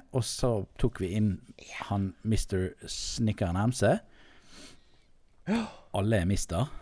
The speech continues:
Speaker 1: etter at jeg var i Oslo.
Speaker 2: Alle er mister, mister,
Speaker 1: <laughs>
Speaker 2: mister. Det er jo
Speaker 1: Mister,
Speaker 2: strengt tatt
Speaker 1: mister.
Speaker 2: ikke feil.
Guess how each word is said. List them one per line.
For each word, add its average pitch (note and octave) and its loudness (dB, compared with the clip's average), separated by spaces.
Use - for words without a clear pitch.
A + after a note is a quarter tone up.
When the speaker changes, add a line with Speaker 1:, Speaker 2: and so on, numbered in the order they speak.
Speaker 1:
etter - -2
at - -6
jeg F2 -2
var E2 -4
i F2 -6
Oslo. G#2 -2
Speaker 2:
Alle A2 -6
er A#2+ -2
mister, B2+ -4
mister, A#2 4
Speaker 1:
<laughs> B2 2
Speaker 2:
mister. - -4
Det - -6
er G#2+ 0
jo - 0
Speaker 1:
Mister, - -2
Speaker 2:
strengt F3 4
tatt F#2 0
Speaker 1:
mister. - 0
Speaker 2:
ikke - -6
feil. A2+ 2